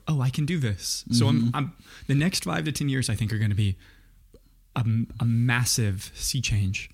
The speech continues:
Speaker 1: relative
Speaker 2: Yeah.
Speaker 1: to what we had known or what we thought was possible as far as galvanizing people online, sort of people starting to show their interest, trying to get behind opportunities, growing sort of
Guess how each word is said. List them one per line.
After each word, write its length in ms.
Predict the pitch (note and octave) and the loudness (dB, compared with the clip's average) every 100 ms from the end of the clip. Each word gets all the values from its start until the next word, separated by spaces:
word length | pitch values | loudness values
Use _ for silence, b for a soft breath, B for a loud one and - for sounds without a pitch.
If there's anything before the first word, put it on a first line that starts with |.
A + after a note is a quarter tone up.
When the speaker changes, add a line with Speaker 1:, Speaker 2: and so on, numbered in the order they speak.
| - | -4
Speaker 1:
relative 320 | C3+ G2 F#2 | 0 2 2
Speaker 2:
Yeah. 80 | F2 | 2
Speaker 1:
to 100 | A#2 | 0
what 160 | A2 A#2+ | 0 0
we 140 | B2+ | -2
had 320 | G#2 A2 A2+ | 0 0 0
known 260 | C3+ C#3+ C#3+ | 0 0 0
or 60 | A#2 | 0
what 120 | A2 | 0
we 120 | A#2 | -2
thought 260 | - G#2+ - | -2 -2 -2
was 140 | C3+ | -2
possible 420 | C3+ C3 C#3+ C#3+ | -2 -2 -2 -2
as 80 | C3+ | -2
far 160 | - A#2 | -2 -2
as 100 | - B B B | -4 B B B
galvanizing 600 | - A2+ A2+ A#2 A2+ A2 G#2 | -6 -2 0 2 2 0 0
people 260 | A#2+ - | -2 0
online, 600 | G#2 G#2+ A#2 A#2+ A#2+ A#2 - B B | -2 0 0 0 0 0 -4 B B
sort 180 | - B2+ | -2 -2
of 240 | G2+ - | -2 -6
people 340 | - C3 C3 | -4 0 0
starting 540 | A2+ - A2+ A2 A#2 A#2 | 0 0 0 0 0 2
to 80 | G#2 | 0
show 220 | - A2 | 0 0
their 140 | G#2 | 0
interest, 520 | C3 C3 - B2+ - | 0 -2 0 0 -2
trying 220 | - A2+ A#2+ | -2 -2 0
to 60 | |
get 180 | A2 B2 | -2 -2
behind 640 | G#2 F2 G#2 A2 A2+ A#2 - B B B | -2 -2 -2 0 0 -2 -4 B B B
opportunities, 760 | C#3 B2+ - C#3+ C3+ C3+ C3 A#2+ | -8 -6 -2 0 0 0 0 0
growing 640 | - A2+ A2 A#2+ A#2+ A#2 A2+ | -2 -2 0 2 2 0 0
sort 200 | B2 A2 | -2 -2
of 240 | G2 | -4